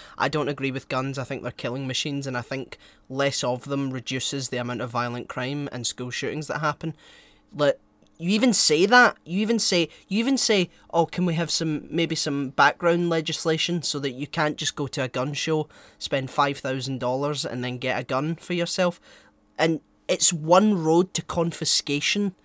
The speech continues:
for extreme Republicans. Like, there is no sort of, "Oh my God, they're coming to take our gun." Like, can you imagine the reaction if a law like this in the context of guns was passed? There would be riots, there would be,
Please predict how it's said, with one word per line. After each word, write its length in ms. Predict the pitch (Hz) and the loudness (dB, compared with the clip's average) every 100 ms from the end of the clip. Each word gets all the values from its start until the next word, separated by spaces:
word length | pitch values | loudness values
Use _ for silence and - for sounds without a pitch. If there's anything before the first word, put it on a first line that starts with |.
| _ _ _ | _ _ _
for 160 | - 160 | -8 -4
extreme 460 | 165 - - 180 175 | 2 0 2 0 0
Republicans. 600 | 160 165 170 - 170 160 | 0 0 0 -2 -2 0
Like, 140 | - | 0
there 160 | 156 156 | 0 0
is 140 | 143 | 4
no 320 | 180 185 185 | 6 6 6
sort 240 | 180 190 151 | 4 4 4
of, 360 | 156 131 - - _ - - | 4 0 -12 -18 _ -20 -6
"Oh 80 | 117 | -2
my 160 | 113 | -2
God, 160 | - 107 | -2 -8
they're 80 | - | -6
coming 240 | 131 131 | -4 -4
to 40 | |
take 220 | 131 131 135 | -6 -6 -6
our 80 | |
gun." 220 | 123 127 - | -4 -4 -2
Like, 140 | 160 | -4
can 160 | - 208 | 0 2
you 100 | 208 | 4
imagine 500 | 190 170 202 247 233 | 6 6 4 2 0
the 80 | 185 | 0
reaction 600 | 143 156 - - 233 - 147 | 2 2 0 -4 -4 -4 -6
if 140 | 147 | -2
a 20 | |
law 300 | 143 151 156 | 0 2 2
like 260 | 151 156 127 | 2 0 0
this 400 | 143 175 - - - - - | 0 0 -2 -8 -16 -20 -6
in 80 | 139 | -6
the 60 | |
context 500 | - 156 139 151 - | -2 -4 -2 -6 -6
of 100 | 135 | -12
guns 300 | - 135 151 | -4 -4 -4
was 160 | 143 127 | -6 -10
passed? 460 | - 143 196 - - | -4 -2 -2 -4 -6
There 80 | |
would 160 | 156 147 | -6 -4
be 100 | 151 | -4
riots, 540 | 131 139 160 202 - | 0 2 4 2 0
there 100 | - 147 | -6 -6
would 140 | 131 | -4
be, 240 | 143 143 | -2 -2